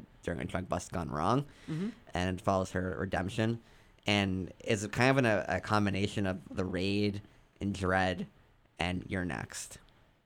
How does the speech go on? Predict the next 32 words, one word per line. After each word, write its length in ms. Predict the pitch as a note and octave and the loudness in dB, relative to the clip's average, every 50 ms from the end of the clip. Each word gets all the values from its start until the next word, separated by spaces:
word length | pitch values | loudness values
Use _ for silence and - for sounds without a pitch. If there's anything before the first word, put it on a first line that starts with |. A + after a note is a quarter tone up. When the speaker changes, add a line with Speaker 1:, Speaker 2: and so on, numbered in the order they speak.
| _ - | _ -14
Speaker 2:
But 300 | C#3 B2+ - D3+ D3+ D#3 | -8 0 4 4 4 4
is 160 | D3+ C#3 C3 C#3+ | 4 0 -2 -4
it 140 | - - - - | -6 -8 -8 -4
as 360 | F3 E3+ E3+ F3+ F3+ E3 C#3+ | 0 2 4 4 4 2 0
go-, 140 | - - - | -2 -2 0
as 280 | - C#3+ E3 E3+ D#3 D3 | 2 2 2 2 0 -2
good 280 | - - D3 C#3 C3 B2+ | -2 0 2 2 2 0
as 300 | - - B2+ B2 A2 - - - | 0 -2 0 0 -2 -4 -6 -6
any 220 | - C3+ B2+ B2 | -4 -2 -2 -2
of 80 | A#2 - | -2 -4
the, 100 | - G#2+ | -4 0
well, 120 | - F#3+ G3+ | 4 4 4
You're 200 | F#3+ F#3 F#3+ - | 6 6 4 6
Next 300 | - A3 G#3 - - - | 6 6 4 4 0 -2
is 120 | D#3 C#3+ D3+ | 0 4 4
a, 300 | D3 C#3 C3+ C3 B2+ - - - - - _ _ _ _ _ _ _ _ _ _ _ _ _ _ - | 6 6 6 4 2 -2 -6 -16 -20 -20 _ _ _ _ _ _ _ _ _ _ _ _ _ _ 0
a, 320 | D3+ D#3+ D#3 D3 C#3 B2+ A#2+ - - - - - - | 2 4 4 4 4 2 -2 -10 -18 -20 -18 -10 -6
a 80 | - C3+ | -4 -4
halfway 560 | A#2+ A#2 A#2+ D#3 E3 D#3+ - - E3+ D#3+ C#3 | -2 0 4 6 6 6 4 4 4 4 4
decent 400 | B2 C#3+ C#3+ C3 - - A#2+ B2+ | 4 2 0 2 0 0 -2 0
movie 440 | B2+ C3+ C3+ B2 D#3+ E3+ F3+ F#3 - - - - | 0 0 0 2 2 2 0 0 -4 -8 -6 -4
because 300 | D3+ C#3 - D#3 C3+ A#2+ | -2 0 0 0 0 0
the 80 | C#3+ B2+ | 0 2
last 300 | C#3 C#3 C3+ C3 - - | 4 4 2 2 0 -2
thirty 180 | C#3 C#3 C#3 C3 | 0 0 2 2
minutes 280 | B2+ B2 B2 B2 - - | 2 2 0 -2 -2 -4
of 60 | A#2 | -4
the 60 | A#2 | -2
movie 140 | A2+ A#2+ A2 | 0 0 0
Speaker 1:
It's 80 | A2 G#2 | 2 2
Speaker 2:
are 40 | G2+ | 2
Speaker 1:
amazing, 140 | G2 F#2+ | 2 2